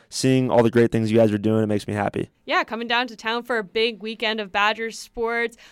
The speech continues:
Speaker 2: Iowa football going on, a couple of women's volleyball matches, soccer really getting into the full swing of things. So definitely a lot for you to see while you're down in Madison.
Speaker 1: Now, Sunday, I don't know what I'm gonna do. I'm trying to make a schedule. We got too many games. We got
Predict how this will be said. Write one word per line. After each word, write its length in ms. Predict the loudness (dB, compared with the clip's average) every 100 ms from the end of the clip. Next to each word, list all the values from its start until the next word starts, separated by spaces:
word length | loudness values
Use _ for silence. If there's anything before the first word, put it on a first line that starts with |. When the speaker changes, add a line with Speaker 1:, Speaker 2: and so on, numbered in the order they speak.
| _
Speaker 2:
Iowa 380 | 2 2 2 -2
football 420 | -6 -2 0 0
going 320 | -2 -4 -2
on, 200 | -2 -2
a 40 | -4
couple 320 | -8 -6 -6
of 100 | -6
women's 260 | -8 -6
volleyball 480 | 0 2 2 0 -2
matches, 600 | 0 0 0 -2 -4 -4
soccer 480 | -2 0 0 -4 -8
really 220 | -4 -4
getting 220 | -6 -8 -8
into 200 | -10 -12
the 80 |
full 220 | -8 -8 -8
swing 260 | -8 -8
of 80 | -6
things. 240 | -6 -6
So 140 | -6 -4
definitely 360 | -2 0 -2
a 60 | 0
lot 260 | -2 -2 -6
for 120 | -12
you 180 | -10 -10
to 80 |
see 300 | -10 -8 -8
while 160 | -6 -8
you're 80 | -8
down 200 | -8 -8
in 60 |
Madison. 520 | -6 -6 -6 -14 -20 -20 _ 6
Speaker 1:
Now, 140 | 8
Sunday, 400 | 10 8 8 8
I 80 | 8
don't 100 | 6
know 80 | 6
what 80 | 6
I'm 40 |
gonna 160 | 4 4
do. 320 | 6 6 4
I'm 200 | 2 2
trying 180 | 2 4
to 40 |
make 140 | 2 2
a 60 |
schedule. 500 | 2 4 6 6 4
We 140 | 4 4
got 160 | 4
too 160 | 2 -2
many 160 | -2
games. 420 | -2 0 0 -2 -2
We 80 |
got 380 | 2 4 4 2